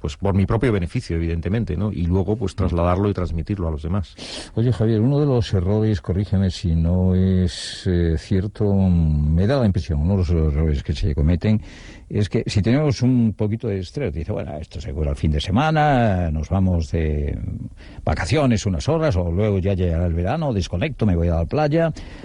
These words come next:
Speaker 2: eh, voy a hacer deporte", y me da la impresión que no es por ahí, para curar el estrés, ¿no?
Speaker 1: Claro, claro, claro. Este es uno de los, de los errores, como tú has dicho. Eh, creemos que, que el estrés se elimina,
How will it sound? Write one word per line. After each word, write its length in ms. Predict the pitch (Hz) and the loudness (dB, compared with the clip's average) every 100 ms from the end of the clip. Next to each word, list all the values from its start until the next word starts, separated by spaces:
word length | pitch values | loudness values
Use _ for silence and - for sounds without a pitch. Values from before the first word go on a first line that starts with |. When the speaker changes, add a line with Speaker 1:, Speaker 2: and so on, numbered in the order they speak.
| - - | -12 -8
Speaker 2:
eh, 160 | - - | -4 -4
voy 120 | 71 | -2
a 40 | 95 | -2
hacer 220 | - 107 | 0 0
deporte", 760 | 95 147 165 147 180 180 - - - - - - | 0 0 -2 -2 0 0 -2 -6 -20 -20 -20 -6
y 120 | 131 123 | 0 4
me 100 | 127 | 4
da 80 | 147 | 2
la 60 | |
impresión 320 | 135 107 147 | 0 2 0
que 100 | 107 | 2
no 100 | 107 | 2
es 100 | 120 | 2
por 160 | - 90 | 2 0
ahí, 240 | 95 127 | 2 0
para 260 | 80 82 82 | 0 -2 -2
curar 260 | 87 95 87 | 0 0 2
el 100 | 85 | 0
estrés, 460 | 82 - 101 - | -2 -2 -4 -4
¿no? 180 | - 85 - - - | -6 -6 -10 -20 -8
Speaker 1:
Claro, 320 | 101 76 73 - - | -4 -4 -6 -14 -12
claro, 200 | 87 82 | -6 -6
claro. 280 | - 82 76 - - - - - - - | -4 -4 -4 -8 -20 -20 -20 -20 -14 -2
Este 300 | 101 - 113 | -2 2 0
es 120 | - | 2
uno 160 | 104 92 | 0 2
de 80 | 87 | 2
los, 380 | 87 85 82 | 0 -2 -4
de 60 | 90 | -4
los 160 | 87 90 | -2 -2
errores, 280 | 85 92 - | 0 0 0
como 200 | 90 82 | -2 0
tú 100 | 92 | 0
has 100 | 85 | 0
dicho. 360 | 92 - 101 - - - | -2 0 -4 -4 -20 -4
Eh, 240 | 90 82 - | -2 -2 -4
creemos 500 | 98 92 104 110 - | -2 2 2 0 -4
que, 640 | - 101 95 90 87 82 78 | -4 0 0 0 0 -2 -2
que 80 | 87 | -4
el 60 | 78 | -4
estrés 240 | - - | -2 -2
se 100 | 107 | 0
elimina, 480 | 92 92 110 107 | 2 2 2 0